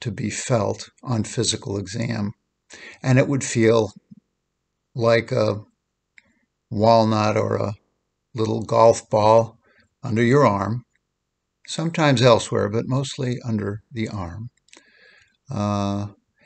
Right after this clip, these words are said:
and that would be a lymph node, or even several lymph nodes that have so much cancer in them, they have become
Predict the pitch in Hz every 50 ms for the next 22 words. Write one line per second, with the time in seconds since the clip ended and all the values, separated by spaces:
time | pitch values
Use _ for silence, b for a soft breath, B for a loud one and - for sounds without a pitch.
0 | b b - 127 131 123 123 120 120 120 - 139 135 135 113 - 123 113 107 110
1 | - - 131 131 127 123 123 117 104 - - - 104 98 98 104 107 104 - -
2 | 139 143 147 151 151 143 147 147 139 127 - - 147 139 135 135 123 107 95 104
3 | 104 98 - - 123 104 101 98 95 104 - - - 120 110 92 101 117 117 101
4 | - - 139 131 120 120 117 104 - - - - 123 123 117 107 - - 110 101
5 | 98 101 95 95 - 101 104 - b b b b b b b _ - 123 117 117
6 | 113 113 107 98 92 117 110 - - 113 107 104 104 101 101